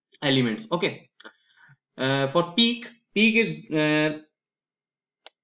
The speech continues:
peek is an operation on certain abstract data types, so such as stacks and queues, which returns the value of the top of the collection without removing the element from the collection. Okay, so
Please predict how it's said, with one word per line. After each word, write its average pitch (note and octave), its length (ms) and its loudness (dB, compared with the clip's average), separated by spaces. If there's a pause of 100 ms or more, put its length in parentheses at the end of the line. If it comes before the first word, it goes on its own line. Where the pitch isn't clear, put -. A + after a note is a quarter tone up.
(200)
peek A#3 160 2
is A#3+ 120 2
an A#3+ 120 2
operation G#3 720 2
on F#3 140 0
certain F3+ 420 2
abstract F3 400 0
data B2+ 260 0
types, G2+ 400 -4 (480)
so F3 600 0 (140)
such F3+ 280 0
as E3+ 240 2 (280)
stacks E3 360 2
and D3+ 200 0
queues, A#2+ 380 -2
which F3 200 2
returns G#3+ 380 2
the F3 240 0
value F3 360 2
of G#3 120 2
the E3+ 80 4
top C3+ 260 2
of B2+ 200 0
the B3 180 -4 (600)
collection C3+ 720 -2 (280)
without F3+ 360 6
removing D3 400 2
the A#2+ 80 0
element B2+ 580 -2
from D3 180 -4
the G#3+ 100 -2
collection. G#2 680 -6
Okay, D#3+ 320 -6 (280)
so C#4+ 380 -2